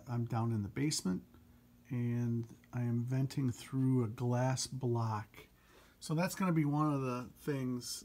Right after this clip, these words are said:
that you'll need to think about is what are you gonna be going through to vent out? Are you going through a roof? Are you going through a wall? Are you going through glass block? And I had to make that decision,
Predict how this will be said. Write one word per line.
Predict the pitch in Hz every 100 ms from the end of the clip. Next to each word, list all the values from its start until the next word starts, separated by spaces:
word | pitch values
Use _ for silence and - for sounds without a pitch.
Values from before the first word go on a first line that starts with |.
| -
that | 131 127 120 120
you'll | 139 127
need | 131 131 117
to | 120
think | - 160 156
about | 131 120
is | 123 120 123
what | 135 143 - -
are | 139
you | 135 131
gonna | 135 127
be | 123
going | 120 131 131 135
through | - 135 123
to | 120
vent | 113 123 127
out? | 120 - -
Are | - - - - - - -
you |
going | 131 127
through | 101 135
a | 127
roof? | 165 185 185 -
Are | 139
you |
going | 135 139 131
through | - - 135 127 123
a | 120
wall? | 123 139 143 143 143 139 - - - - -
Are |
you | 135
going | 127 123 120
through | - 131 120
glass | - 117 110
block? | - 170 143 110 - - - - - - -
And | 143 131 123 120 - 131
I | 135 131 123 -
had | 143 127 123
to |
make | 131 127
that | 135 123 -
decision, | 117 131 127 156